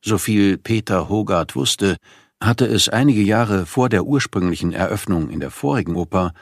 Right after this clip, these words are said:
einen Bombenanschlag gegeben, bei dem Teile des Gebäudes in Schutt und Asche gelegt worden waren.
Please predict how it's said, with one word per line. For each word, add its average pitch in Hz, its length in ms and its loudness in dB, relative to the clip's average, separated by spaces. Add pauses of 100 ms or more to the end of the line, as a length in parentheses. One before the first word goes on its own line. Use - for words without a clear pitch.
(180)
einen 98 240 2
Bombenanschlag 80 760 -2
gegeben, 80 480 -4 (240)
bei 87 100 -4
dem 85 220 0
Teile 101 380 0
des 87 160 -4
Gebäudes 92 480 -2
in 82 120 -4
Schutt - 280 -2
und 110 120 -4
Asche - 280 -4
gelegt 73 320 -6
worden 76 260 -6
waren. 76 300 -4